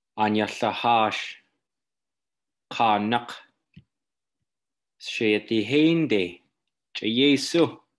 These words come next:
Kutsi dein. Ya da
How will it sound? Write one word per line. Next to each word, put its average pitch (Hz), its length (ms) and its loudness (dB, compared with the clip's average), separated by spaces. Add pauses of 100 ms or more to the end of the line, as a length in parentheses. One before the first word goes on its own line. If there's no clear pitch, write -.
(1600)
Kutsi 117 460 -6
dein. 135 580 0 (1400)
Ya 110 180 2
da 117 140 -2